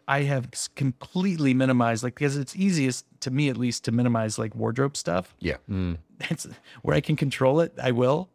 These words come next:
Speaker 1: But it is the m-, minimizing everything. So, like, if you look at my bag, it is the only,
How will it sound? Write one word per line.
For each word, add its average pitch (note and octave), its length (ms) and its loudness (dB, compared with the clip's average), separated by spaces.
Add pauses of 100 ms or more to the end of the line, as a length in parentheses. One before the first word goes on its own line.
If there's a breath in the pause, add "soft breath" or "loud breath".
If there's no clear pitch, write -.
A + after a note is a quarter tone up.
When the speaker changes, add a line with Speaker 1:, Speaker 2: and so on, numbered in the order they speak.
(280)
Speaker 1:
But D3 140 2
it D3 120 2
is D3+ 260 4
the C#3 80 -2
m-, C3+ 220 -2
minimizing C#3 680 2
everything. A#2+ 320 0
So, - 160 -2
like, A#2+ 160 -2
if A#2+ 80 -12
you B2 120 0
look B2+ 200 0
at D3+ 60 -2
my C#3 100 0
bag, B2 300 2
it C3 120 -6
is A#2+ 140 -2
the B2 100 -8 (100)
only, C#3 440 0